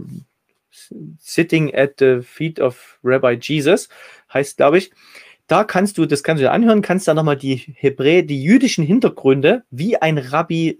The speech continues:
gedacht hat, wie er, wie, es ist typisch, typisch rabbinisch, typisch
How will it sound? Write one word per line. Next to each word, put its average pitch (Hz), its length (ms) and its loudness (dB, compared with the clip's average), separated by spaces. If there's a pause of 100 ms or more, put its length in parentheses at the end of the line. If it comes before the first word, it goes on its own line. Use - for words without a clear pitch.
gedacht - 500 -6
hat, 139 180 -2
wie 147 120 -2
er, 156 160 2 (260)
wie, 147 220 -6 (100)
es 156 180 2
ist 226 240 -2
typisch, 254 680 2 (340)
typisch 262 640 2
rabbinisch, 165 640 0
typisch 240 760 2